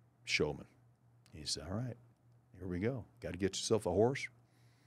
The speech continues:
I went to the British Open, came back, he had a horse.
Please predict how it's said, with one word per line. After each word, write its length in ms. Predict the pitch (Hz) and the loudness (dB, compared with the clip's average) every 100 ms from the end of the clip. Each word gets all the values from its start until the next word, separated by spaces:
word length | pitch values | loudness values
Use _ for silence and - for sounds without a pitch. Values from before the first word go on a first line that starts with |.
| _ _ _ _ _ _ - | _ _ _ _ _ _ -14
I 60 | 78 80 82 - | -10 -10 -10 -8
went 260 | 87 87 | -6 -4
to 80 | 87 | -4
the 80 | 80 | -2
British 320 | 92 90 87 | -2 0 2
Open, 420 | 98 95 98 98 | 2 2 0 -2
came 260 | - 92 87 | -2 -2 2
back, 240 | 90 92 92 | 2 2 0
he 120 | 80 | 0
had 140 | 90 | 0
a 40 | 76 | 2
horse. 380 | 76 - - | -2 -2 -10